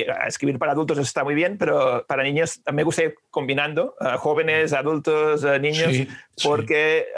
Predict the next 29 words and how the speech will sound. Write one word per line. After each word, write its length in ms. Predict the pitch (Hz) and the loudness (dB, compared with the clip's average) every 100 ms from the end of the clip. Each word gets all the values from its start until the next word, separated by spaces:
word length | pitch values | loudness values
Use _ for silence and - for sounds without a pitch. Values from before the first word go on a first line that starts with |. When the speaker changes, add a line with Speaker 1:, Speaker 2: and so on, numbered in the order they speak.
| 143 | -2
Speaker 1:
cada 340 | 143 147 147 | 0 0 0
público 380 | - 170 175 180 | -2 -2 0 0
tiene 180 | 175 165 | 0 -2
su 240 | - 165 | 0 0
recompensa, 640 | 165 123 127 127 123 120 | 0 -4 -4 -2 -4 -4
¿no? 160 | 117 165 - | -6 -8 -2
Y 300 | 139 139 139 | 0 2 2
el, 220 | 139 135 | 0 0
el, 360 | 135 135 139 120 | 0 0 0 0
el 160 | 135 135 | 0 2
reto, 300 | 165 170 165 147 | 2 0 0 -4
básicamente, 560 | - 135 165 151 170 151 | -4 -4 -2 0 0 0
como 140 | 139 | 0
te 80 | 131 | 0
decía 260 | 135 147 151 | 0 0 -2
an-, 160 | 135 - | -4 -6
antes, 340 | 143 143 127 | -6 -4 -4
¿no? 100 | 135 | -2
A 20 | 135 | -2
mí 180 | 139 | 0
me 80 | 147 | 0
gustan 260 | 147 170 151 | 0 0 0
los 140 | 135 | 0
retos. 420 | 131 127 - - - | 0 -2 -4 -10 -14
O 20 | |
sea, 220 | - 123 | -8 -4
yo 140 | 110 123 | -2 -2
cuando, 480 | 131 127 131 127 - - - - | -2 0 0 0 -2 -16 -20 -6
am, 640 | 123 117 123 120 123 123 | -2 0 -2 -2 -2 -2